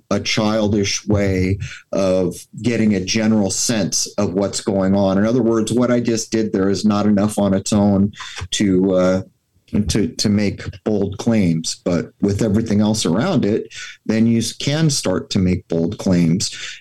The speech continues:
And Jason and I are getting to record,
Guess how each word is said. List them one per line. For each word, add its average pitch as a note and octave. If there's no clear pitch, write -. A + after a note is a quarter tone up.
And F2+
Jason A2+
and A2+
I G#2+
are G#2+
getting G#2
to F#2+
record, G2